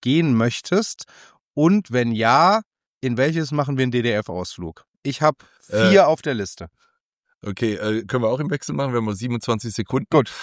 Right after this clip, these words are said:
Speaker 2: Ähm, das Stadion am Zoo in Wuppertal.
Speaker 1: Hab noch nie gehört. Äh, Cardiff Millennium Stadium, allerdings nur zum Rugby.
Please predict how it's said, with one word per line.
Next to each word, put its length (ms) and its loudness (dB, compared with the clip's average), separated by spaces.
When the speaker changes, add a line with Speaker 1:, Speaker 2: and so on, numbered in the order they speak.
Speaker 2:
Ähm, 480 6
das 140 0
Stadion 400 2
am 180 -2
Zoo 240 0
in 160 0
Wuppertal. 540 -4
Speaker 1:
Hab 140 0
noch 100 0
nie 160 2
gehört. 380 2
Äh, 320 -2
Cardiff 460 4
Millennium 480 2
Stadium, 420 -2
allerdings 320 2
nur 140 4
zum 160 2
Rugby. 360 0